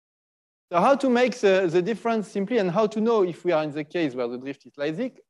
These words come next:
this or the drift is like that? So we can simply con-, uh, construct a confidence region for both, both cases. So here I have, uh, con-, the, uh,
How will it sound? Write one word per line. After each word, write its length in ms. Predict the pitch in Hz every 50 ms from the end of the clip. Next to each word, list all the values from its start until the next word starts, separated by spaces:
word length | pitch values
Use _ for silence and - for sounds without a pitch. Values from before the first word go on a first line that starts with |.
| _ -
this 280 | 160 196 240 226 -
or 120 | 190 147 127
the 120 | 135 131
drift 260 | 131 165 185 - -
is 100 | 165 -
like 220 | 160 151 143 135 120
that? 160 | 117 - - _ _ _ _ _ _ _ _ _ _ -
So 300 | 165 160 165 160 160 - - - _ _ _ -
we 100 | 175 196
can 220 | 175 247 240 226 196
simply 800 | - - 233 220 190 208 233 285 320 320 294 - - - - _ 185 175 190 - _
con-, 200 | - 190 185 175 - - 220 208
uh, 320 | 165 147 143 139 135 147 135
construct 500 | 151 165 170 165 - - 269 285 - - 214
a 80 | 180 151
confidence 680 | - - 240 233 208 - 233 196 175 208 202 190 - - -
region 400 | - 175 170 156 202 247 277 285
for 220 | - - 202 170 165
both, 260 | 160 214 233 220 - - - _
both 320 | 160 156 214 233 226 -
cases. 460 | - 233 220 220 175 165 147 120 - - _ _ _ _ _ _
So 120 | - 160 160
here 480 | 160 - 233 262 302 294 269 226 - - - -
I 200 | 160 165 170 - - -
have, 320 | 156 - 185 165 151 139 151 147
uh, 360 | 143 131 131 127 123 123 127 127 - _ _ _ _ _ _ _ _ _ -
con-, 200 | 151 151 156 160 -
the, 160 | - 139 135
uh, 480 | 131 131 131 120 - - - 131 123